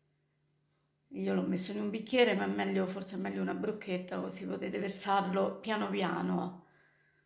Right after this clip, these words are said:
Eh, come vedete cambia aspetto quando si mette l'olio, però piano piano, eh, si sistema. Una volta pronto, eh, metto, mm, l'uvetta e poi mi fermo.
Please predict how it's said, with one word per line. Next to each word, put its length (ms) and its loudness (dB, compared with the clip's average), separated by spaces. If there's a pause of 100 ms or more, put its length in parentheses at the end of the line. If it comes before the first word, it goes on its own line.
(600)
Eh, 360 -4
come 160 -4
vedete 340 2
cambia 320 2
aspetto 480 0
quando 320 -2
si 160 -4
mette 320 0
l'olio, 560 4
però 240 0
piano 280 0
piano, 720 0
eh, 420 -4 (640)
si 240 -4
sistema. 640 0
Una 180 2
volta 300 6
pronto, 680 4 (360)
eh, 440 2
metto, 880 2
mm, 220 2
l'uvetta 1000 2 (600)
e 100 -4
poi 260 2
mi 140 0
fermo. 920 2